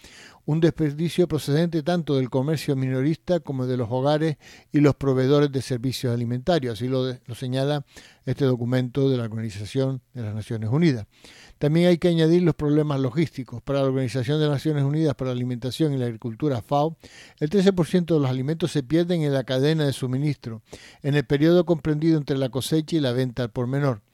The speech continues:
Desglosando los más de mil millones de toneladas de alimentos al sector de proveedores de servicios alimentarios, le corresponde doscientos noventa millones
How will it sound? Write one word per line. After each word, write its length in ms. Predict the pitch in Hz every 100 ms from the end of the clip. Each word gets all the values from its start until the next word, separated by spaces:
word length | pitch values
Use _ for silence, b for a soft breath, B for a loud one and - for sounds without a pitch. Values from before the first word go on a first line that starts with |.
| b b b b b b
Desglosando 640 | 151 147 156 - 170 170 170
los 100 | 147
más 180 | 165 160
de 100 | 143
mil 220 | 165 208
millones 340 | 190 165 170
de 80 | 151
toneladas 460 | 127 131 131 147 139
de 80 | 123
alimentos 500 | 123 139 151 - 127
al 80 |
sector 400 | 117 131 - 156
de 80 | 139
proveedores 400 | 120 120 135 143
de 80 | 120
servicios 400 | - 135 131 135
alimentarios, 560 | 120 120 110 156 156 139
le 80 |
corresponde 680 | 131 135 123 - 185 175 143
doscientos 520 | 131 131 202 202 185
noventa 420 | 139 147 180 165
millones 560 | 135 127 139 220 240 190